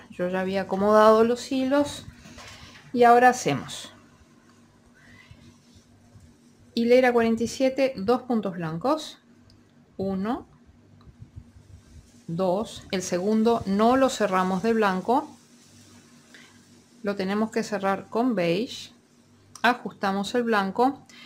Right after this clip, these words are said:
y con beige son cinco, diez, doce, catorce beige.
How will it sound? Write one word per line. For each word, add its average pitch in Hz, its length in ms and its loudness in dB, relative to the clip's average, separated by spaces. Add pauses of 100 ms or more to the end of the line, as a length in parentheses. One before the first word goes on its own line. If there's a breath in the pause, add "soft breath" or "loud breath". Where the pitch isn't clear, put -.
(320 loud breath)
y 254 120 -2
con 240 260 2
beige 269 560 0
son - 360 -4
cinco, 285 720 0 (100)
diez, 247 500 0
doce, 240 600 -2
catorce 262 800 2
beige. 151 600 -6